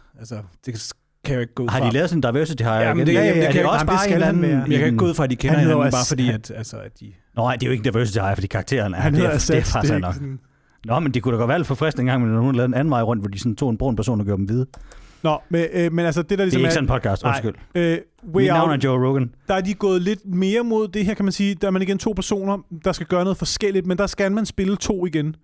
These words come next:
Speaker 2: Ja.
Speaker 3: om at slippe ud fra spillet. Men de har faktisk allerede her, synes jeg, de begynder at lege meget med nogle referencer. Der er for eksempel meget klare referencer til Scarface. Også noget til, øh, Shawshank Redemption og sådan noget. Så der begynder han at lege lidt med sådan noget.
Speaker 2: Ja, og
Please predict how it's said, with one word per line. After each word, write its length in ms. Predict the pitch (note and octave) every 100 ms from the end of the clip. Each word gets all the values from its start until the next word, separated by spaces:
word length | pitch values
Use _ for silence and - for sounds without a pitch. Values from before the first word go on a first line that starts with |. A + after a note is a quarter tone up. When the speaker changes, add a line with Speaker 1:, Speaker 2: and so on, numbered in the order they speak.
| -
Speaker 2:
Ja. 80 | - -
Speaker 3:
om 160 | F3 E3
at 60 | E3
slippe 220 | F3 D#3+
ud 60 |
fra 60 | D#3+
spillet. 260 | - D#3+ D#3+
Men 120 | D#3+
de 140 | E3+
har 200 | D3 G#3+
faktisk 360 | - F3+ E3+ E3+
allerede 260 | F3+ F#3+
her, 180 | D#3 G#3
synes 180 | F#3 F#3
jeg, 80 | E3+
de 60 |
begynder 360 | D#3+ E3 F3 E3+
at 60 | D#3
lege 200 | D3 D#3
meget 260 | C#3+ D3+
med 60 | E3+
nogle 160 | D3+
referencer. 500 | C#3+ C3 C3 D#3 G3+
Der 340 | E3+ _ _ C#3+
er 20 |
for 60 | D3
eksempel 220 | E3 C#3
meget 220 | D3+ D#3
klare 180 | D3 C#3
referencer 320 | B2 B2+ B2
til 140 | C3 B2
Scarface. 600 | - B2 - C3+ - - _ _ _ _ _ -
Også 300 | D#3+ D3 E3+
noget 280 | D#3 D3 D3
til, 340 | - D3+ C#3
øh, 220 | C3 B2
Shawshank 440 | - D3 C#3 D3 C3
Redemption 420 | C#3 C3 - D3
og 60 |
sådan 120 | A#2 B2+
noget. 140 | A2 - -
Så 260 | - C#3 A#2+ -
der 60 |
begynder 220 | C#3+ D3+ C3+
han 80 |
at 40 | C3
lege 160 | B2
lidt 140 | C3+ C#3
med 80 | B2+
sådan 100 | -
noget. 120 | - _ _ -
Speaker 2:
Ja, 120 | C3 - -
og 80 | -